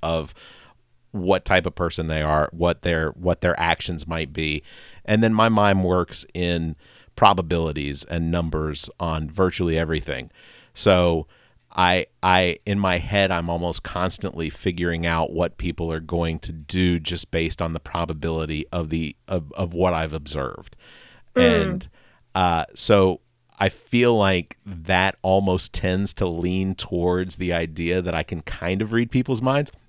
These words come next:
Speaker 1: Pretty
Speaker 2: Mm-hmm.
Speaker 1: uncomfortable with it. People are gross. <laughs>
Speaker 2: Yeah, well, my therapist would love you because she always tells me
Speaker 1: <laughs>
Speaker 2: when I start, when I start overthinking things, try to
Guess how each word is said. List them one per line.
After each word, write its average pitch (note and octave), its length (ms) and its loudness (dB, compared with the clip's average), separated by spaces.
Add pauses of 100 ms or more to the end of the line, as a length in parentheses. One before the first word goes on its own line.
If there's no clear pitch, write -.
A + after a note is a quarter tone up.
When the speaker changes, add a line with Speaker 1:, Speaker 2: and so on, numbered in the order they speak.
(120)
Speaker 1:
Pretty D3 160 6
Speaker 2:
Mm-hmm. C#3 100 6
Speaker 1:
uncomfortable G#2 440 8
with F#2+ 140 8
it. F#2+ 120 2 (200)
People G2+ 260 2
are G2+ 60 2
gross. G2 540 4 (160)
<laughs> - 40 -4 (800)
Speaker 2:
Yeah, A#3+ 280 10
well, A#3 160 8
my B3 180 6
therapist C#4+ 500 6
would G#3+ 140 0
love G#3+ 200 0
you F#3 260 -2
because G3+ 320 0
she B3+ 100 2
always A#3 360 8
tells A3+ 180 2
me A#3+ 120 4
Speaker 1:
<laughs> A3+ 120 -2
Speaker 2:
when A#3 80 -2
I B3+ 60 6
start, C4 420 0
when C4+ 180 4
I C4 120 6
start D#4 340 6
overthinking C4 720 4
things, C#4+ 540 -2
try B3+ 220 0
to A3+ 100 -2